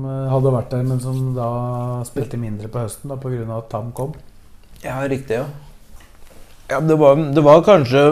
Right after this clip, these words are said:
Speaker 2: det at man, ehm, te-, tenkte man skulle få, få litt fart inn. Eh,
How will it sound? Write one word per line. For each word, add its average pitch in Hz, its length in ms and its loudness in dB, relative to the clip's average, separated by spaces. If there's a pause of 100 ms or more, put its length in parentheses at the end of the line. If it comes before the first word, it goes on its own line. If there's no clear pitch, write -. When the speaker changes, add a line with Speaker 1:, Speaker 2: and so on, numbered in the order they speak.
(220)
Speaker 2:
det 127 180 0
at 117 240 0
man, 127 340 0
ehm, 131 220 2 (1600)
te-, 110 340 -4
tenkte 101 840 -6
man 101 180 -6
skulle 107 240 -10
få, 104 200 -6 (880)
få 107 180 -8
litt 101 200 -8
fart - 380 -10
inn. 151 240 -6 (580)
Eh, 120 340 -6